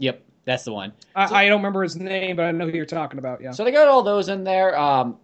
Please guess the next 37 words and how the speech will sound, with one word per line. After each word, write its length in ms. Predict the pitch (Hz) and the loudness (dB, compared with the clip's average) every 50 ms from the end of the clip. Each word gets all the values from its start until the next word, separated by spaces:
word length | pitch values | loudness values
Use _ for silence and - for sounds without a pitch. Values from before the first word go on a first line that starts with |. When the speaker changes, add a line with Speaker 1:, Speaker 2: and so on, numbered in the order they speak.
| _ _ _ _ _ _ _ _ _ - - _ - - | _ _ _ _ _ _ _ _ _ -20 -20 _ -2 -2
Speaker 1:
and 100 | 240 294 | 0 0
it 60 | 294 | 0
does, 200 | 359 349 294 - | 0 0 2 2
it 60 | 214 226 | 4 4
has 120 | 269 285 277 | 4 4 2
that 120 | 269 247 - | 2 0 -2
kinda, 180 | 226 240 233 | -2 -4 -2
like, 160 | 202 190 - | 0 -2 -2
it, 220 | - - 170 170 - | -2 -4 -6 -6 -6
it's 100 | - - | -8 -10
got 240 | - 226 277 269 - | -6 -6 -6 -6 -4
some, 220 | - 160 143 - - | -6 -6 -6 -8 -10
it's 120 | - 139 - | -12 -6 0
got 200 | - 190 190 190 | 0 0 2 2
a 40 | |
mix 240 | 170 170 190 196 - | -2 -2 -2 -4 -4
of 100 | - - | -4 -4
seriousness, 720 | - - - 151 147 160 170 180 180 - 196 196 202 202 - | -4 -4 -4 -2 0 2 2 2 0 0 -2 -4 -4 -4 -4
but 180 | - - 233 226 | -4 -6 -6 -4
then 100 | 226 226 | -4 -6
it's 120 | 220 220 | -6 -2
got, 300 | - 220 208 202 185 156 | 2 2 4 4 4 4
like, 200 | 175 170 165 165 | 2 2 2 2
the 80 | - 160 | 0 2
lighthearted 640 | 151 147 147 143 - 131 143 151 147 143 139 135 | 4 4 4 2 2 0 0 0 0 0 -2 -4
comicalness 720 | 135 147 139 135 135 135 135 147 139 135 135 135 135 131 - | -4 -4 -2 -2 -2 -2 -2 -2 -2 0 0 -2 -2 -4 -4
to 160 | - 139 139 135 | -4 -2 0 0
it 80 | 135 | 0
as 100 | 139 127 | -2 -2
well, 420 | 120 120 117 117 117 117 120 123 123 | -2 -2 -2 0 0 0 2 2 2
and 100 | 117 127 | 2 0
the 40 | 123 | 0
superhero 600 | - - 151 139 147 123 131 131 127 123 117 - | 0 -2 0 0 0 2 4 6 6 4 4 2
feel. 400 | 135 123 120 120 117 120 117 - - - - - - - - - _ _ _ - | 2 2 4 4 2 2 -2 -6 -10 -20 -20 -20 -20 -20 -20 -20 _ _ _ 2
But, 160 | 160 147 147 | 4 4 6
um, 220 | 143 139 143 147 | 4 4 2 2
if, 140 | 170 170 | -2 -6